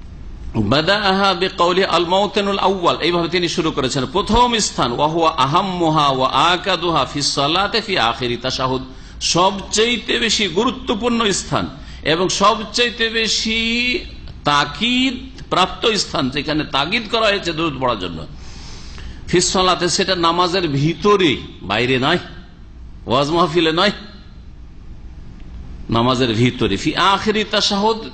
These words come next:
তাশাহুদের শেষখানে, তাশাহুদের বৈঠকের শেষে, তাশাহুদের বৈঠকের শেষে, অর্থাৎ সালাম ফিরার পূর্বে।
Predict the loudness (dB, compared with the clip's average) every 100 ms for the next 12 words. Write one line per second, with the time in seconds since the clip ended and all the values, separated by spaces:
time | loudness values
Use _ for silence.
0 | -4 -2 0 0 0 0 -2 0 -2 -2
1 | 0 -2 0 -2 0 0 0 0 0 0
2 | 0 0 0 -2 -4 -12 -14 -14 -14 -14
3 | -14 -12 -4 -2 0 0 0 0 2 0
4 | 0 -6 -14 -16 -14 -14 -14 -14 -6 0
5 | 2 2 2 2 2 2 0 0 0 0
6 | 0 2 2 0 0 -2 -2 -2 0 0